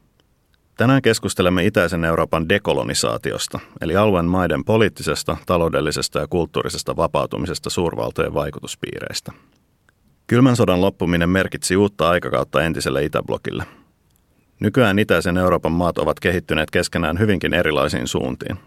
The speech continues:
Miten entiset sosialistimaat tekevät tiliä Venäjän imperialismin kanssa? Entä millä tavalla läntiset käsitykset alueesta ovat murroksessa?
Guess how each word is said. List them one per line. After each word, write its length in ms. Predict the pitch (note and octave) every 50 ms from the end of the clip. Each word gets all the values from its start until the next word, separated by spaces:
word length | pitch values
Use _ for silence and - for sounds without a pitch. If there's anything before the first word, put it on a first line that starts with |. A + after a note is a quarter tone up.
| _ _ _ _ _ _ _ _ _ _ _ _ _
Miten 260 | A2 A#2 - C#3+ B2+
entiset 380 | A2+ A2+ F#2+ F#2+ E2+ F2+ - -
sosialistimaat 720 | - G2+ - G2 E2 D2+ D2 C#2 - D#2 E2 D#2 D2+ D2+ -
tekevät 320 | - E2 - E2+ D#2 D2 -
tiliä 320 | - G2 F2+ F2+ D2 A#1+ B1
Venäjän 340 | E2 F2 E2 D2+ C#2 D2+ D#2+
imperialismin 680 | E2 D#2+ - - - G#1+ G1+ G1+ - - - C#2 C2+
kanssa? 420 | - C2 - A1+ - - - - - - _ _ _ _ _ _ _ _ _ _ _
Entä 160 | - G2+ -
millä 240 | G#2+ A#2 B2 A#2+ G#2+
tavalla 320 | - F#2 F2 F2+ F2+ F2
läntiset 440 | F#2+ G#2 A2 G#2 - D#2 D2+ B1+ -
käsitykset 560 | - E2 D2 D#2 D#2 D2+ D2 - - D2 -
alueesta 400 | E2 D#2+ D#2 C#2 A#1+ - - -
ovat 200 | C#2+ C#2+ C#2 -
murroksessa? 640 | F#2 F2+ E2 - - - - - - - - - -